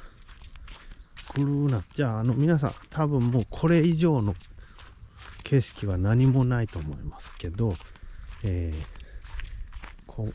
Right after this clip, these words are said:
この後一切早送りの処理をしたりだとか、えー、うん、こ-、こ-、こ-、こう、飛ばし飛ばしにカットしたりとかっていうことは、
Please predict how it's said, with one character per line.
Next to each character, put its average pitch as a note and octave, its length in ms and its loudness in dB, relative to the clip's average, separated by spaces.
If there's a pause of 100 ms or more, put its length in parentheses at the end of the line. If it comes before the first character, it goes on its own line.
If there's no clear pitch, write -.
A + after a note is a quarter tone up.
(120)
こ B2 160 -2
の A#2+ 120 2
後 - 260 -6
一 D#3 180 2
切 A2 420 -2
早 A2+ 320 2
送 A2+ 340 -2
り G#2+ 140 2
の G#2+ 160 2
処 B2 200 -2
理 G2 120 0
を E2+ 100 -4
し - 160 -12
た F#2+ 140 -4
り D#2+ 120 -4
だ D#2 140 -6
と - 140 -10
か、 E2+ 300 -6 (1040)
え F2 440 0 (1160)
ー、 C3 40 -4
う - 20 -2 (460)
ん、 F2 100 -6
こ-、 - 80 -14 (120)
こ-、 G#2 220 -6
こ-、 G2+ 140 -4 (100)
こ F2+ 240 -6
う、 - 40 -20
飛 G#2 160 -6
ば G2 120 2
し - 160 -6
飛 G2+ 160 -2
ば F2 120 -2
し - 160 -12
に D2+ 180 -8 (380)
カ - 120 -6
ッ - 160 -10
ト - 80 -6
し - 80 -10
た - 120 -6
り E2 120 -6
と - 160 -12
か - 140 -4
っ F#2+ 40 -4
て - 140 -6
い G2+ 60 2
う F#2 60 0
こ - 140 -8
と - 180 -2
は、 G#2 140 0